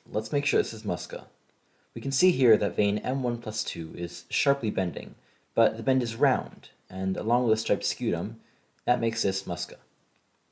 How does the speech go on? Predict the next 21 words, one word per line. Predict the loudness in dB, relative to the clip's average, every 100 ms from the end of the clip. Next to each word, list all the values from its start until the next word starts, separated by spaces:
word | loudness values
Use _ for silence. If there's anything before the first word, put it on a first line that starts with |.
| _ _
This | -8 -6
is | -4
a |
male | 0 2 2 -2 -8
because, | -8 0 0 0
while | -4
the | 0 2
eyes | 0
are | -2
pretty | -6 -2
separate, | -4 0 0 0 -2
they | 0
are |
not | 0 0
separate | -4 0 0
enough | 2 0 -2
to | -6
make | -6
it | -8
a |
female. | -8 -8 -10 -14